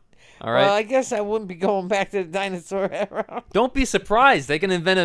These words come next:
Speaker 1: a, a time machine by tomorrow, and you can be going out there.
Speaker 2: No, thank you.
Speaker 1: What do you think would happen if you, uh, tried to ride a T-Rex?
Speaker 2: He would like me to ride him. He would take me all over.
Speaker 1: Gra-,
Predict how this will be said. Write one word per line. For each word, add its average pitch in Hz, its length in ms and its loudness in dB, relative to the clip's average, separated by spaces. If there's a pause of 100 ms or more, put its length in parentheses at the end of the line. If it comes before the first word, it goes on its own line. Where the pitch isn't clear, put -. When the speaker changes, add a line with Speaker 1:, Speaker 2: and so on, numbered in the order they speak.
(100)
Speaker 1:
a, 160 60 -2
a 160 40 0
time 208 320 0
machine 160 420 -4
by 170 140 4
tomorrow, 175 560 4
and 151 100 -4
you 165 80 -6
can 175 100 -8
be 175 100 -8
going 190 300 -2
out 233 240 -4
there. - 240 -14
Speaker 2:
No, 196 480 -2
thank 170 380 -4
you. 165 240 -4
Speaker 1:
What 185 100 2
do 269 60 0
you 277 60 0
think 247 200 -4
would 208 120 0
happen 196 500 -2 (560)
if 139 260 0
you, 185 400 0
uh, 147 220 4
tried 160 340 2
to 147 80 -8 (120)
ride 135 280 6
a 123 40 0
T-Rex? 117 720 -6 (1120)
Speaker 2:
He 330 140 0
would 311 200 -4
like 302 260 -2
me 285 220 -10
to 262 80 -6
ride 180 340 0
him. 143 180 -14 (240)
He 247 100 -4
would 254 120 -6
take 262 200 0
me 269 140 -8
all 269 240 0
over. 226 500 0
Speaker 1:
Gra-, - 260 12